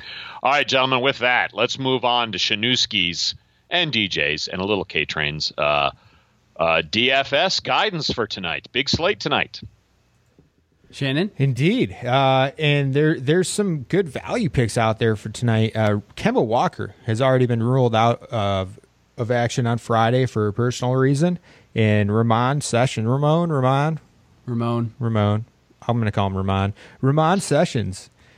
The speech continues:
Speaker 3: uh, forty-three hundred versus Boston. He's, he's the spot starter for Kemba Walker. Um, I also really like Nick Batum. He's
Speaker 2: Yeah.
Speaker 3: seventy-four hundred.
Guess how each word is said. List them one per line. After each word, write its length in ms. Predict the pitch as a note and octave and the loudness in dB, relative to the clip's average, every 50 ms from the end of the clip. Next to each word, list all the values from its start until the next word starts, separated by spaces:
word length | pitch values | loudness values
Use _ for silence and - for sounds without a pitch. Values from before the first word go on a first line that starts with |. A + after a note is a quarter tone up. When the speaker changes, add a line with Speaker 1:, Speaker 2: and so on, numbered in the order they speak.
| _ _ - | _ _ -2
Speaker 3:
uh, 180 | G#2 G2+ G#2 | 2 2 2
forty-three 540 | G2+ - D3 D#3 D#3+ D#3 D3+ - E3 D3+ C3+ | 2 2 0 2 2 2 2 2 2 2 4
hundred 320 | B2 C3 C#3 C#3 B2+ G#2 | 4 4 2 2 0 2
versus 180 | G2+ A2 G#2+ - | 2 2 0 2
Boston. 440 | - A2+ A2 A#2 A#2+ - - G#2+ G2 | 2 2 2 2 2 2 0 0 2
He's, 240 | G#2 A2+ A#2+ A#2 A#2 | 2 2 2 2 0
he's 220 | - B2 A#2+ A#2+ | 0 0 0 0
the 60 | C#3 | -2
spot 300 | B2+ - - B2 C3 C#3 | -4 -2 0 0 0 0
starter 320 | - - A#2+ G#2+ G#2 G2+ F#2+ | 0 -2 -2 0 0 -2 -4
for 100 | - - | -4 -6
Kemba 200 | - - G#2+ G2+ | -4 -2 0 0
Walker. 520 | F#2+ F#2+ F#2+ F#2+ F#2 F#2 - F#2+ F2+ F2+ - - - - - - - | 2 2 2 2 2 0 0 -4 -6 -6 -8 -12 -20 -20 -20 -10 -2
Um, 340 | - G2+ G2+ G2 G2 G2+ G2 - | 0 2 4 4 4 2 0 0
I 160 | A#2 B2+ D3+ - - | 0 0 0 0 -2
also 520 | - B2+ C#3 D#3 E3+ - - F#3+ F3 D3 C#3 | -2 0 2 2 2 2 2 2 4 4 2
really 460 | B2+ A#2 B2 C3+ C#3 C3+ C3 B2+ B2+ | 2 0 0 0 2 2 4 2 2
like 480 | A#2 A#2 A#2 A2 G#2+ G#2 G#2 - - - | 2 2 4 4 4 2 0 -2 -4 -2
Nick 300 | B2 A#2 A#2 - _ - | 0 0 0 0 _ -4
Batum. 500 | - - - C3 B2 G#2+ G2 G2 F2+ F#2+ | -6 -2 0 2 2 2 2 0 -2 -2
He's 160 | A2 A2+ - | -4 -4 -2
Speaker 2:
Yeah. 180 | - - A2 | 0 0 2
Speaker 3:
seventy-four 400 | A2+ A#2+ C3 B2+ - - C3+ C3 | 2 2 0 0 0 0 2 2
hundred. 300 | A#2+ B2+ B2+ B2+ C3+ C3+ | 4 2 2 2 0 0